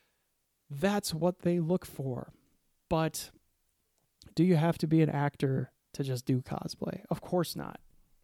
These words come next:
Of course not. And you really shouldn't feel like an imposter if you just wanna share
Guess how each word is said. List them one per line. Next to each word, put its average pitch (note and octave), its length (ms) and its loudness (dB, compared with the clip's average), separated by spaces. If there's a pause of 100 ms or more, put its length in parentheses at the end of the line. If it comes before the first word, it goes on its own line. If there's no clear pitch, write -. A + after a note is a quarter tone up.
(200)
Of - 60 -20
course D3+ 280 6
not. - 200 -6
And D#3 180 2
you E3 60 2
really F#3 240 4
shouldn't E3+ 260 0
feel E3+ 160 4
like D#3 140 6
an C#3+ 80 0
imposter D#3+ 760 4
if D3 180 0
you D3+ 80 0
just C#3 220 -4
wanna C3 200 -4
share C#3 680 4